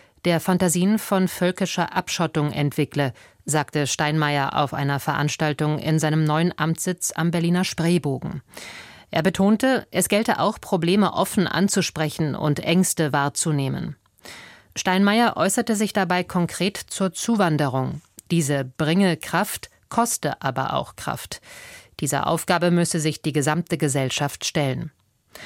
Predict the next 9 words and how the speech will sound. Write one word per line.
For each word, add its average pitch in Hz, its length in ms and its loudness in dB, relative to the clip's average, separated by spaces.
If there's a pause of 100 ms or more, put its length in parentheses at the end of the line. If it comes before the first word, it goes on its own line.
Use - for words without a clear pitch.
(400)
Steinmeiers 226 640 4
zweite 202 500 0
Amtszeit 196 640 0
als 196 240 -2
Bundespräsident 175 1040 0
endet 175 420 2
im 147 240 -2
kommenden 143 480 0
Frühjahr. 160 560 0